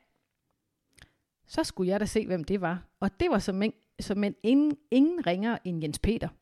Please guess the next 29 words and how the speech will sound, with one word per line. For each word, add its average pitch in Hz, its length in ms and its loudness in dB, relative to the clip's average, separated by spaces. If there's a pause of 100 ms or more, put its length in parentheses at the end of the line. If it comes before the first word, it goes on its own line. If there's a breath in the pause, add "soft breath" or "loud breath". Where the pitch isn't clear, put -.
(960)
Kan 208 120 0
I 180 40 2
tro, - 400 0 (320)
jeg 202 140 0
blev 190 160 2
glad? 165 300 -2 (840)
I 240 60 6
kan 247 180 4
tro, - 240 4
jeg 180 120 0
blev 165 140 0
glad. 143 240 -6 (440)
Jeg 185 100 -2
kunne 202 140 4
ikke - 120 0
kende 214 280 0
ham 196 160 0
lige 220 140 2
straks, - 520 -4 (440 soft breath)
men 190 120 -4
det 254 120 4
var, 302 60 4
fordi 214 320 0
han 180 160 0
havde 165 140 0
taget 170 300 0
sine 156 240 -6
briller 190 260 0
på - 320 0